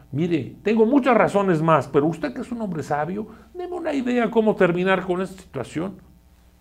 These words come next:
"Bueno, lo más inteligente sería que pudieras hacer paz, pero si ves que ya no puedes hacer paz,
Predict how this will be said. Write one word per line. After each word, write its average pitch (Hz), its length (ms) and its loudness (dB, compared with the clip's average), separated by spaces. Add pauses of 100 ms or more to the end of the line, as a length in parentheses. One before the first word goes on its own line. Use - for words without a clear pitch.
(500)
"Bueno, 98 240 0
lo 104 140 2
más 113 340 -4 (300)
inteligente 90 920 -6
sería 117 760 -4
que 87 100 -4
pudieras 104 420 4
hacer 120 380 0
paz, 226 600 0 (480)
pero 90 380 -4 (120)
si 90 240 -14
ves 143 260 2
que 107 140 -4
ya 127 140 4
no 139 120 0
puedes 147 220 2
hacer 131 380 0
paz, - 420 -4